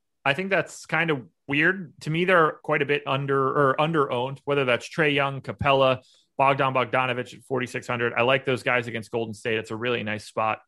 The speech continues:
pace up spot as well. Trae Young and Bog-, uh, Trae Young is in double digits on FanDuel. I really like Bogdanovic once again for forty-two hundred. Went really well the last time out. What are you doing with Atlanta? This is a really nice spot.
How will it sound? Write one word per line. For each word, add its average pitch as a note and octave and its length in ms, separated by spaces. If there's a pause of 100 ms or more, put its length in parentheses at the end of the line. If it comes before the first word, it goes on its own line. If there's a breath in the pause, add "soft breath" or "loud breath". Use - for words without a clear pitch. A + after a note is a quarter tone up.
(140)
pace C3 260
up A#2+ 120
spot A#2 300
as G#2 140
well. A#2 380 (500 soft breath)
Trae F3 200
Young F3 220
and D3 120
Bog-, C#3+ 340
uh, D3 60
Trae F#3 240
Young F3+ 180
is D#3+ 120
in C#3 80
double D3 200
digits C3+ 320
on A#2 100
FanDuel. C#3+ 640 (300 soft breath)
I D3 80
really D#3+ 260
like C#3+ 160
Bogdanovic C3+ 640
once C3+ 200
again C3 340
for A#2+ 140
forty-two B2 580
hundred. C#3+ 500
Went A#2+ 240
really B2+ 220
well A#2+ 240
the A2 60
last B2 360
time C3 200
out. A#2 240 (260)
What E3+ 160
are G#3+ 40
you G#3+ 100
doing F#3+ 180
with D#3 100
Atlanta? C#3 400
This C#3 120
is D#3 40
a D3 80
really D3+ 220
nice C#3 200
spot. C3+ 300